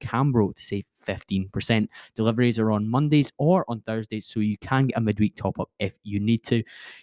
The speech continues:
Quite simply, I probably wouldn't be able to put as much energy and time into the podcast, my training, my social life, and anything else I really care about, like my career,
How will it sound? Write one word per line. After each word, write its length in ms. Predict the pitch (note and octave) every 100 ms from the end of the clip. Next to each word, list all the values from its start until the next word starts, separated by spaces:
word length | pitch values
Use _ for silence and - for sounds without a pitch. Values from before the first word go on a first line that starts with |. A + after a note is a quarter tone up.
| -
Quite 200 | D3 -
simply, 360 | D3+ - D3 -
I 180 | B2 B2
probably 420 | - D3 F#3 F#3
wouldn't 260 | C3 C3+ A2
be 100 | A2
able 200 | A2 G#2+
to 300 | - A2 G#2+
put 160 | C3+ -
as 120 | A#2+
much 200 | G#2+ - A2
energy 320 | A2 A2+ G#2+
and 100 | G#2
time 300 | G#2+ G#2+ G2+
into 380 | G#2 - G#2 F#2+
the 100 | -
podcast, 560 | G#2+ G#2 A2 G#2 -
my 100 | F#2+
training, 420 | - A#2+ A2 G#2+
my 80 | F#2+
social 400 | F#2+ A2+ A2+ A#2+
life, 300 | A2 G#2+ G#2 _ - - - _
and 280 | A2 G#2+ G#2+
anything 360 | A2+ B2+ D3 A#2
else 200 | G#2 -
I 100 | G#2
really 240 | G#2 G#2+
care 160 | G#2 G#2+
about, 220 | G#2 -
like 120 | G#2
my 140 | G2 G#2
career, 480 | - A2+ C#3 G2